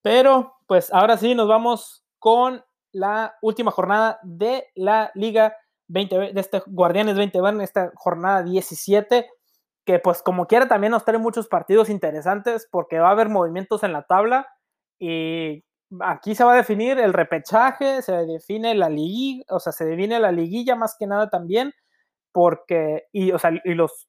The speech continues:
cuatro, bueno, los tres primeros, porque el, el primer lugar ya es León, que se, nadie lo mueve, pero sí mínimo se define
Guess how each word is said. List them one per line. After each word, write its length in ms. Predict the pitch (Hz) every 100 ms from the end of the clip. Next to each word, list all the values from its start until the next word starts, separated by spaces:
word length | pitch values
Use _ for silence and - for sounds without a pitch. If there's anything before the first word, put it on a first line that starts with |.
| _
cuatro, 400 | 202 208 220 226 185
bueno, 240 | 180 151 190
los 180 | 170
tres 180 | - 247
primeros, 380 | 262 233 233 240
porque 240 | 214 175
el, 160 | 175 175
el 240 | 185 170 156
primer 340 | 185 180 202
lugar 200 | 220 214
ya 100 | 208
es 60 | 208
León, 220 | 220 220
que 100 | 180
se, 160 | 190 170
nadie 220 | 165 165
lo 140 | 165
mueve, 280 | 202 240 240 -
pero 300 | 233 254 - _ _ _
sí 220 | 220 220
mínimo 360 | 226 226 220
se 120 | - 190
define 640 | 170 196 196 214 214